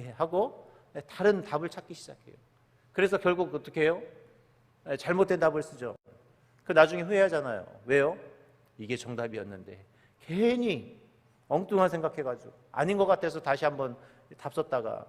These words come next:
우리가 실패하는 경우가 있어요. 그때 후회하잖아요. "그냥 놔둘 걸. 아, 이게 맞았는데 왜 쓸데없는 내가 그냥,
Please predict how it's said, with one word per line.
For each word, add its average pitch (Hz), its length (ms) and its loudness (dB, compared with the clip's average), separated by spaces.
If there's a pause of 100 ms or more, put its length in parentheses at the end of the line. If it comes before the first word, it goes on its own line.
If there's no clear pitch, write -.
(140)
우리가 120 180 -12
실패하는 170 680 -12
경우가 104 280 -16
있어요. - 280 -20 (1080)
그때 - 220 -4
후회하잖아요. 156 760 4 (520)
"그냥 123 280 -2
놔둘 92 300 -10
걸. 90 240 -14 (840)
아, 165 100 2
이게 170 180 4
맞았는데 160 540 6
왜 147 140 2
쓸데없는 214 540 -4
내가 135 260 -2
그냥, 123 320 -8